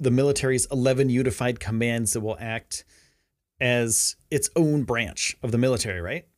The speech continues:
So right now we have the U S Space Command, which is the precursor to the Space Force.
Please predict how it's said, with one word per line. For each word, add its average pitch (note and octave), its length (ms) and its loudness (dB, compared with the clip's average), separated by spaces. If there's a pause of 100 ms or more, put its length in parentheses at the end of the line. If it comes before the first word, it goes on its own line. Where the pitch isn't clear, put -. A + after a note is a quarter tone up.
(220)
So B2+ 140 0
right D3 320 2
now D3 220 2
we C#3 140 0
have A#2 380 -2 (260)
the B2 100 0
U B2+ 140 4
S A2+ 120 2
Space - 400 2
Command, A2+ 380 -2
which A2+ 180 -4
is A2 120 -4
the B2+ 80 -2
precursor C3+ 1120 -4 (260)
to B2 100 0
the A2 100 -4
Space - 420 0
Force. - 500 -16